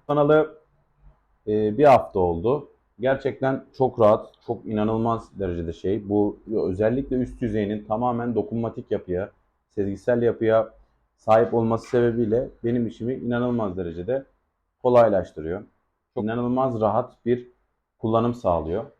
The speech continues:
Kimisi beğenir, kimisi beğenmez. Orayı, orası tamamen kullanıcıyla ilgili bir şey. Ancak bu MacBook Air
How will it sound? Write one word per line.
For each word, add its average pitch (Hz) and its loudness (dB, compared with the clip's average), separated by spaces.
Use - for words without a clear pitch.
Kimisi 151 -6
beğenir, 139 2
kimisi 127 -4
beğenmez. 123 4
Orayı, 113 0
orası 107 -4
tamamen 113 -4
kullanıcıyla 107 -2
ilgili 80 -8
bir 80 -10
şey. 135 -4
Ancak 113 0
bu 107 0
MacBook 113 -4
Air 120 0